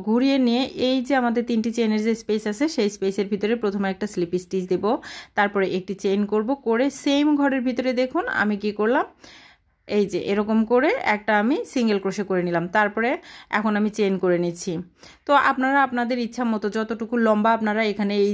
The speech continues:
চেইন বা ফিতাটা বড় রাখতে চান ঠিক ততদূর পর্যন্ত কিন্তু আপনারা এটা লম্বা করে নেবেন। তো এটা আমি আমার মাপ মতো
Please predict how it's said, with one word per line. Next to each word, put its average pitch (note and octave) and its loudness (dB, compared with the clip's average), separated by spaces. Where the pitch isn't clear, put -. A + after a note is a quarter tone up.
চেইন G#3 0
বা G#3 4
ফিতাটা A3 0
বড় G3 2
রাখতে F#3+ 0
চান F#3+ -4
ঠিক A#3+ -6
ততদূর A#3+ -2
পর্যন্ত A3+ -2
কিন্তু G#3+ -2
আপনারা G#3 0
এটা A#3+ 0
লম্বা F#3 2
করে F3 2
নেবেন। E3 -2
তো - -4
এটা B3 2
আমি A#3+ 2
আমার A#3 2
মাপ A3 2
মতো G#3 -2